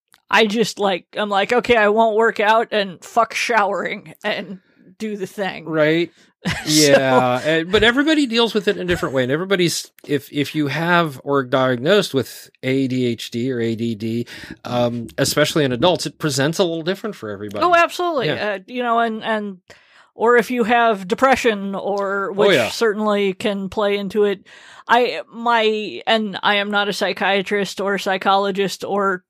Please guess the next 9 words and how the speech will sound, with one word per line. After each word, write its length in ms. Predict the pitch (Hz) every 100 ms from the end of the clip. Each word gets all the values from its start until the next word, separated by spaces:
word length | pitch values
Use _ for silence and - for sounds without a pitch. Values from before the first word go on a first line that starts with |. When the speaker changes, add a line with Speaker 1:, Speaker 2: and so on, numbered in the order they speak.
| _
Speaker 1:
all 160 | - 202
that 260 | 202 190 190
bright, 380 | 196 202 220 -
but 300 | 185 196 -
my 240 | 202 202
gut 260 | 202 214 -
feeling 400 | - 220 214 202
would 180 | 196 180
be 320 | 202 196 196